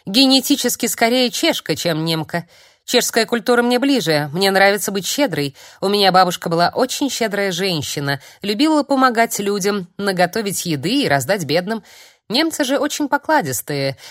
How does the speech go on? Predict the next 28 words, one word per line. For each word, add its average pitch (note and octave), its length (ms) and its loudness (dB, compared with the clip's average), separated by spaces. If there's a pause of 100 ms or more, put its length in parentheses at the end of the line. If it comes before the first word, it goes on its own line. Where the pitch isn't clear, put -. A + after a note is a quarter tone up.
(100)
исполнительные. F3 1040 0 (180)
Что - 220 0
ни C4+ 100 2
прикажи, C4 440 0
то B3 180 2
я G3+ 200 4
воль. D3+ 300 -2 (460)
Прежде F#3 400 0
чем F3 300 0
я G3 380 4
на A#3+ 120 0
что-то C#3 340 -2
отвечу C#3 320 -4
"я D3 220 2
воль", E3+ 360 2 (220)
я F3+ 180 2
сначала G#3 460 2
должна F#3+ 460 4
вникнуть F#3+ 640 -4
в - 80 -8
суть, - 460 -2
понять, D#3+ 480 0
что, - 260 -2
зачем, F#3 460 -2
почему E3+ 380 -6
и E3+ 60 -4
для C3 200 -6
чего. F#3 480 -4